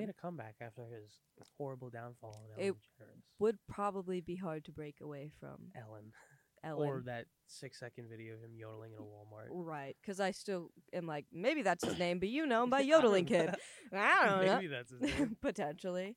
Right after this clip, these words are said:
Speaker 2: Could be. I don't really care.
Speaker 1: I guess we'll see. Um,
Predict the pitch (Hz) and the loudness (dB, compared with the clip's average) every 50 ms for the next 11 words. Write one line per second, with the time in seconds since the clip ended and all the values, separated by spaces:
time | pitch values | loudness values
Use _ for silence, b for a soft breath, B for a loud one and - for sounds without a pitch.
0 | _ - - 147 170 175 135 131 127 135 135 139 - 123 139 170 160 135 131 131 | _ -10 -6 -6 -6 -6 -6 -6 -6 -6 -6 -8 -8 -8 -8 -8 -8 -8 -8 -8
1 | 135 135 - 147 151 160 143 113 110 - 277 269 285 262 269 - - 269 269 - | -8 -10 -8 -10 -8 -8 -8 -10 -10 -12 -12 -10 -8 -6 -6 -6 -6 -8 -8 -4
2 | 269 262 220 180 - b b b b b b 180 180 175 | 0 0 2 0 0 b b b b b b -2 -2 0